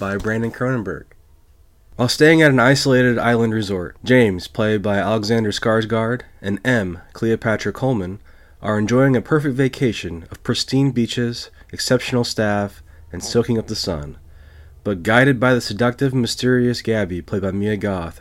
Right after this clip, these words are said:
they venture outside the resort grounds and find themselves in a culture filled with violence and untold horror. James is a struggling artist, and he decides to go on an adventure to a resort with his girlfriend, wife, where they meet up with the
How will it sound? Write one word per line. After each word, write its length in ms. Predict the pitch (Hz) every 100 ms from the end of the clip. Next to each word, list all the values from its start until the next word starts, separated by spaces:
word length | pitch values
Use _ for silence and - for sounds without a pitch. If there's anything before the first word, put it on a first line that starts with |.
| -
they 140 | 101
venture 420 | 90 113 113 107
outside 440 | 110 104 - 120 117
the 80 | 117
resort 460 | 120 113 104 82
grounds 480 | 90 90 90 85 - -
and 120 | 95 98
find 320 | 113 113 113
themselves 600 | 113 - 110 113 117 -
in 120 | 107
a 60 | 95
culture 400 | - 123 - 117
filled 320 | - 113 107
with 160 | 95
violence 720 | 87 98 110 123 123 - - -
and 200 | 95 95
untold 540 | 107 113 120 110 113
horror. 440 | 101 90 76 62 -
James 300 | 120 143 143
is 140 | 131
a 40 | 131
struggling 480 | - 147 131 139
artist, 600 | 135 143 139 139 - - -
and 160 | 107
he 140 | 107 104
decides 680 | - 110 - 127 131 123
to 80 | 120
go 220 | 110 127
on 180 | 127 113
an 60 | 110
adventure 580 | 101 131 135 143 139 -
to 120 | 113
a 60 | 104
resort 680 | 104 101 117 165 147 - -
with 260 | 113 -
his 220 | - 101 95
girlfriend, 580 | 127 135 143 139 131
wife, 480 | 120 127 127 120 -
where 160 | - 107
they 140 | 104
meet 160 | 107 120
up 260 | 123 120 -
with 360 | 110 104 -
the 480 | 104 107 107 104 101